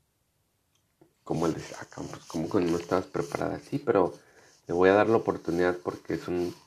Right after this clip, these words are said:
una persona que quiero y que pasó veintitantos años de mi vida conmigo. Merece una oportunidad.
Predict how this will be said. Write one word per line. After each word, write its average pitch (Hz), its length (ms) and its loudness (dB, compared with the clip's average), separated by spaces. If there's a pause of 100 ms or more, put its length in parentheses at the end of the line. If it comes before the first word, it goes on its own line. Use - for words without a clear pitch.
(240)
una 87 100 -6
persona 85 460 -4
que - 140 -12
quiero 113 340 6
y 117 60 4
que - 120 -4
pasó 87 600 -4 (560)
veintitantos 82 640 -2
años 90 180 4
de 87 80 4
mi 82 160 4
vida 80 520 0
conmigo. 82 500 2 (480)
Merece 82 460 0
una 90 80 2
oportunidad. 78 760 -2